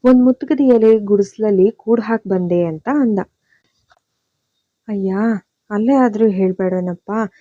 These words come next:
ನನ್ ಆಸೆ ಆದ್ರೂ ಕಳ್ಕೊಳವೆ" ಅಂತ ಹೇಳಿದ್ಲು. "ಮನೇಲಿ ಯಾರ್ಗೂ ಹೇಳೋದ್ ಬೇಡ" ಅಂತ ಅಂದ ಮಂತ್ರಿ. ಬಂದ್ರೆ ಅಷ್ಟೊತ್ತಿಗೆ ಕಷ್ಟ ಸುಖ ನೋಡೋರಿಲ್ದೆ ಮಂಚದ ಕೆಳಗೆ ಬಿದ್ದವನೇ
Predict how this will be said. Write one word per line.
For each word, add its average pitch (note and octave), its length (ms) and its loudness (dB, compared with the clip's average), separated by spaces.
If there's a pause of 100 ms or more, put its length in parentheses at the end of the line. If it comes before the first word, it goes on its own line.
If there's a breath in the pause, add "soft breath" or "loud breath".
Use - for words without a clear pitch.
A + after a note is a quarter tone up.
(200 soft breath)
ನನ್ F#3+ 180 -4
ಆಸೆ F#3 300 -4
ಆದ್ರೂ B3 300 0
ಕಳ್ಕೊಳವೆ" F#3 640 -4 (200)
ಅಂತ F#3 220 -12 (120)
ಹೇಳಿದ್ಲು. G3+ 460 0 (480)
"ಮನೇಲಿ B3+ 680 2
ಯಾರ್ಗೂ F#3+ 500 0
ಹೇಳೋದ್ G3+ 400 2
ಬೇಡ" F3 220 0 (200)
ಅಂತ F#3 240 -8 (140)
ಅಂದ F3+ 300 -4
ಮಂತ್ರಿ. A#3+ 420 -2 (520)
ಬಂದ್ರೆ A#3 400 2
ಅಷ್ಟೊತ್ತಿಗೆ G3 760 -2
ಕಷ್ಟ F3+ 320 -12 (120)
ಸುಖ F#3 340 -12
ನೋಡೋರಿಲ್ದೆ F3+ 720 0
ಮಂಚದ F#3 440 -6
ಕೆಳಗೆ F#3+ 280 -2
ಬಿದ್ದವನೇ E3 540 -6